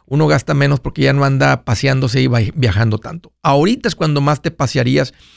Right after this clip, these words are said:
saldrías con tu esposa, viajarías, etcétera. Entonces, sí, sí, sí, cuatro mil te da un buen nivel de vida porque no tienes ningún pago de ningún tipo.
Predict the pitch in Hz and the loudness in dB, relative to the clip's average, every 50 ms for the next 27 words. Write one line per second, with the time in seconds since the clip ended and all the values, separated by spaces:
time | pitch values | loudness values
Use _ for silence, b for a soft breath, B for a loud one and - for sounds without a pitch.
0 | B B B - - 151 135 127 120 - 131 - - 131 123 - 117 104 - - | B B B -8 -2 -2 0 0 0 -2 -4 -2 -2 -4 -4 -4 -6 -6 -2 -2
1 | 160 160 143 127 147 143 135 131 127 98 110 123 123 123 127 131 131 120 135 - | 0 0 0 0 0 0 2 0 0 0 0 0 0 0 0 0 -2 -2 -4 -6
2 | - - 165 - - 143 151 151 B B B B B _ 131 120 160 135 - b | -4 -4 -6 -4 -4 -6 -6 -6 B B B B B _ -4 -2 -2 -2 -2 b
3 | b b b b b b b - 165 - 226 - 139 135 123 - 156 135 - - | b b b b b b b -4 -2 -2 -2 0 0 -2 0 0 -2 -4 -2 -2
4 | 143 143 - 143 139 139 156 185 190 202 214 190 190 185 170 160 175 180 175 170 | -2 -2 0 0 -2 0 0 0 2 2 2 2 4 4 4 4 4 4 4 4
5 | 165 160 170 170 160 147 160 170 175 156 151 151 139 139 143 156 156 147 147 143 | 4 4 2 2 2 2 2 2 2 0 0 -2 -4 -2 0 0 0 0 0 0
6 | 135 139 143 - 151 151 151 147 139 131 131 147 190 143 127 156 147 123 - - | 0 -2 -2 0 0 2 2 2 0 0 0 0 -2 -2 0 -2 -4 -2 -4 -8
7 | - | -8